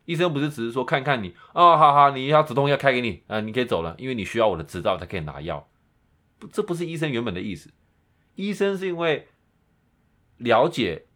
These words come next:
人体、了解人体的运作方式，所以他来跟这些不懂得身体怎么运作的人沟通，来教育他们：你们的身体发生了什么事情，那我们可以做什么事情来改善你身体现在的状况。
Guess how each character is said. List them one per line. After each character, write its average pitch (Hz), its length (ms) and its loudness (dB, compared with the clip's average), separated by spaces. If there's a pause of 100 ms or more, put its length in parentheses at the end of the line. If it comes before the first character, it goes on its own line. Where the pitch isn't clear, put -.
(100)
人 113 300 -2
体、 - 240 -12 (400)
了 117 200 2
解 151 200 -2
人 104 180 -4
体 117 80 -12
的 80 80 -10
运 117 220 -10
作 107 120 -4
方 87 240 -10
式， 78 200 -16
所 113 180 -8
以 95 80 -6
他 131 300 2
来 101 160 2
跟 107 200 -6
这 107 80 -6
些 101 300 -4 (320)
不 208 140 -4
懂 85 240 -4
得 92 200 -2
身 143 300 -4
体 101 140 -8
怎 78 100 -10
么 82 80 -10
运 113 160 -10
作 123 100 -4
的 87 120 -6
人 76 180 -12 (540)
沟 123 180 4
通， 117 320 -6 (300)
来 101 120 -2
教 117 320 2
育 117 40 -2
他 104 160 -6
们： 87 180 -10 (220)
你 95 100 -12
们 92 60 -12
的 98 80 -10
身 117 180 -8
体 104 80 -8
发 95 240 -2
生 95 160 -10
了 92 60 -10
什 - 120 -16
么 76 80 -12
事 82 200 -16
情， - 200 -20 (440)
那 123 100 -2
我 92 100 -6
们 90 140 -8
可 131 100 -4
以 107 60 0
做 123 160 -4
什 101 100 -10
么 87 80 -12
事 101 120 -12
情 85 160 -12
来 78 80 -12
改 76 200 -6
善 90 220 -4
你 71 60 -10
身 95 240 -12
体 80 120 -14
现 85 160 -18
在 82 80 -14
的 73 120 -14
状 76 240 -12
况。 78 200 -12